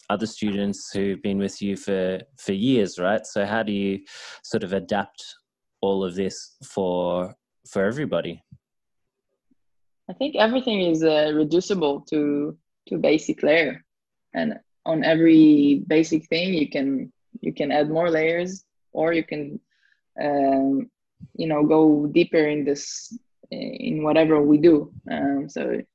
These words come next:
Speaker 2: you know, it's like a, again, swimming. You can, <laughs> you think you're a good swimmer, but then you realize, no, no, it's not even close. It's not there. And so my, uh, advanced student know,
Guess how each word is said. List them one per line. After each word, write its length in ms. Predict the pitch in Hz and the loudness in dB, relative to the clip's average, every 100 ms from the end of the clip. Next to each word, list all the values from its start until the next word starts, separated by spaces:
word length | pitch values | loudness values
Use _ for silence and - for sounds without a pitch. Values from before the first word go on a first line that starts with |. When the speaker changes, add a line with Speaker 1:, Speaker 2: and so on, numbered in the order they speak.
| _ - | _ -8
Speaker 2:
you 100 | 160 | -4
know, 180 | 139 | -4
it's 140 | 135 - | -4 -4
like 200 | 143 - | -2 0
a, 400 | 139 127 127 151 _ _ _ _ - | 0 0 -4 -8 _ _ _ _ 0
again, 340 | 165 185 170 | 2 4 2
swimming. 520 | - 180 180 147 147 - | 2 2 2 0 -4 0
You 160 | 156 151 | 2 2
can, 460 | - 151 147 143 - _ _ _ | 0 -2 -2 -6 -12 _ _ _
<laughs> 360 | 220 220 208 | 0 2 2
you 200 | 170 175 | 4 4
think 320 | 175 180 190 185 | 4 4 4 6
you're 260 | 165 156 | 6 6
a 40 | 151 | 4
good 260 | 160 175 | 4 2
swimmer, 360 | - 190 175 143 | 2 0 2 0
but 140 | 143 | 0
then 140 | 147 147 | 0 0
you 100 | 143 | 2
realize, 360 | 156 147 135 | 2 2 0
no, 520 | 139 147 151 147 135 | -2 -4 -2 -2 -4
no, 480 | 143 139 139 135 120 - | -6 -6 -6 -8 -12 -8
it's 300 | 147 156 - | -8 -8 -6
not 260 | 165 151 - | 2 2 4
even 260 | 151 151 - | 2 0 -2
close. 440 | 160 147 143 - - | 2 2 0 -4 -10
It's 200 | 156 - | -10 -6
not 180 | 147 147 | -4 0
there. 260 | 147 147 - - _ _ _ _ - | 0 0 -6 -20 _ _ _ _ -4
And 220 | 151 147 | -2 0
so 180 | 151 147 | 0 2
my, 500 | 143 143 143 143 - - _ - | 2 0 0 0 -4 -8 _ -6
uh, 240 | 170 156 151 | -2 -2 -2
advanced 380 | 147 165 170 | -2 -2 -2
student 280 | - 156 143 | 0 0 0
know, 380 | 151 156 143 - | -2 0 -2 -6